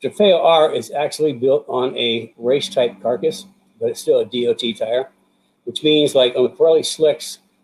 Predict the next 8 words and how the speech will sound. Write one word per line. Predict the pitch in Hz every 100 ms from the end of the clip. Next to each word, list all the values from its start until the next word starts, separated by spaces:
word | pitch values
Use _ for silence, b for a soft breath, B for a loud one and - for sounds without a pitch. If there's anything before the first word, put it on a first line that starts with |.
| _
uh, | 127 123
we | 120 131
work | 123 156 -
to | 156
a |
specific | - - 123 170 - 139 - _ _ _
pressure. | 147 143 95 - _ _ _ _ _ 117
Uh, | 113 110